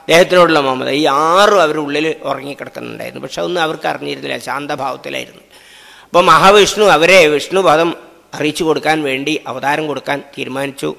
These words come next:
അവരെ, ഏ, സനൽകുമാരന്മാരെ വരുത്തി ശവിപ്പിക്കുകയൊക്കെ ചെയ്തല്ലോ. അത് കഴിഞ്ഞ് താഴെ എത്തിയ സമയത്ത് ഹിരണ്യാക്ഷനും ഹിരണ്യകശിപും രാവണനും കുംഭകർണനും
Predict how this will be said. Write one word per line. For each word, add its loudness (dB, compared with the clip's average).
അവരെ, 0
ഏ, 0
സനൽകുമാരന്മാരെ -2
വരുത്തി -4
ശവിപ്പിക്കുകയൊക്കെ -4
ചെയ്തല്ലോ. -6
അത് -6
കഴിഞ്ഞ് -4
താഴെ -6
എത്തിയ -6
സമയത്ത് -6
ഹിരണ്യാക്ഷനും -2
ഹിരണ്യകശിപും -6
രാവണനും -2
കുംഭകർണനും -2